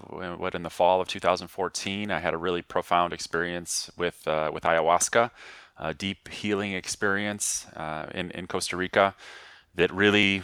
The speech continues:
um, of this, you know, kinda shifting and changing, uh, you know, forc-, uh, focus in my life towards being of service and, you know, taking the time to reset, to do the healing work that I needed to do, the inner work that I needed to do in order to,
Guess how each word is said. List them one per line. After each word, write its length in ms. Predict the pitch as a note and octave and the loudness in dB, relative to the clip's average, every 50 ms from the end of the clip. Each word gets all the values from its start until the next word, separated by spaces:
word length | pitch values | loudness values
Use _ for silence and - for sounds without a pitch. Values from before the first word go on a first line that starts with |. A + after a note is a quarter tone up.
| - - - | -6 -12 -10
um, 420 | E2 E2 E2 E2 D#2+ D#2 D#2+ D#2 - | -10 -10 -8 -10 -14 -16 -16 -14 -6
of 220 | - E2+ E2+ D#2+ | -4 -4 -2 2
this, 500 | E2+ F2 F#2 E2+ E2 - - - - - - | 2 2 2 2 0 -4 -6 -6 -8 -10 -14
you 120 | - F#2 | -10 -10
know, 80 | F#2+ F#2 | -8 -2
kinda 160 | - - B2 | 0 0 2
shifting 440 | - - - G#2 - - A2+ A2 G#2 | 2 2 0 0 0 0 -2 0 0
and 80 | F#2 F2 | -2 -2
changing, 520 | - G2 F#2 F#2 F2 G2 F#2+ F#2 F2+ E2+ | 0 -2 -2 0 0 -2 -2 -2 0 0
uh, 260 | E2 E2 D#2+ D#2 D#2 D2+ - - - - - _ _ | 2 2 2 2 0 -2 -6 -14 -20 -20 -20 _ _
you 100 | - E2 | -8 -6
know, 60 | F2 | -6
forc-, 300 | E2+ - - F2+ E2+ - F#2 F#2 F2 F#2+ | -4 0 0 0 2 2 0 0 2 4
uh, 200 | F#2 F2 E2 E2+ | 4 4 4 4
focus 440 | - F#2+ F2+ - - F#2+ - - | 4 2 2 2 2 0 0 0
in 80 | F#2+ F2+ | 0 2
my 140 | F2 F2 F2+ | 4 4 6
life 500 | F2 F2 F2 F2 F2 E2 - - - - - - - - - | 8 8 8 6 6 2 -2 -10 -14 -16 -16 -20 -20 -16 -14
towards 580 | - - F#2+ F2+ F2 E2 D#2+ D#2 - - - - - - - - - - _ _ - E2+ | -8 -4 -2 0 0 0 -2 0 -2 -2 -2 -2 -8 -16 -20 -20 -20 -20 _ _ -16 -4
being 240 | E2 G2 G2 G2 F#2 | 2 2 4 4 2
of 80 | F#2 - | 2 0
service 640 | - - F#2+ F2+ E2+ F2+ F2+ F2 - - - - - - | 2 4 4 4 6 4 4 4 2 -2 -2 -4 -6 -8
and, 240 | - E2 E2 E2 D#2+ | -8 -6 -6 -6 -6
you 80 | - F2 | -8 -8
know, 80 | E2+ E2 | -8 -6
taking 300 | - - G#2 - - F#2 | 0 0 0 0 0 -4
the 100 | F2 F2 | -4 -4
time 380 | - - F#2 F#2 F2+ F2 F2 | 0 4 4 6 6 4 2
to 80 | - D#2+ | -2 -6
reset, 640 | D#2 F2 F2+ - - - G2 E2+ E2 D#2 - - - - | -6 -4 -2 -2 2 6 8 8 8 6 4 -2 -14 -14
to 100 | - - | -16 -12
do 240 | D2+ F2 F2 F2 E2 | -8 -8 -8 -6 -2
the 180 | E2 E2 D#2 D2+ | -2 -2 -2 -2
healing 360 | - G2+ G2 F2+ F2 F2 E2+ | -2 -2 -2 -2 -2 -4 -4
work 240 | E2+ F2 E2 - _ | -4 -6 -6 -2 _
that 100 | E2+ D#2+ | 0 0
I 60 | D#2+ | 0
needed 240 | E2 E2+ E2 E2 D#2 | 0 -4 -8 -6 -6
to 100 | E2+ D#2 | -8 -8
do, 320 | D2 E2 E2 E2 E2 D#2+ - - - - - - _ _ | -4 -4 -4 -4 -4 -6 -10 -14 -18 -18 -20 -20 _ _
the 140 | F#2 F#2 | -4 -2
inner 160 | F#2 F2 F2+ F2 | 2 2 2 2
work 280 | E2+ E2+ E2 - - | 2 0 -2 -2 -4
that 100 | - D#2+ | -4 -2
I 80 | D#2 D#2 | -2 -2
needed 240 | E2 E2 D#2+ E2 - | -2 -4 -6 -4 -6
to 80 | D#2+ | -6
do 420 | C#2+ D#2+ D#2 D#2 D#2 D#2 D#2 D2+ D#2 - - - - | -6 -4 -4 -4 -4 -6 -8 -10 -14 -18 -18 -16 -10
in 120 | - E2 | -4 -2
order 280 | E2 E2 D#2 D#2 D#2 D#2 | -2 0 0 0 -2 -2
to, 520 | - - - F2 E2 E2 E2 D#2+ D#2 - | -4 -6 -6 -6 -8 -8 -8 -10 -12 -12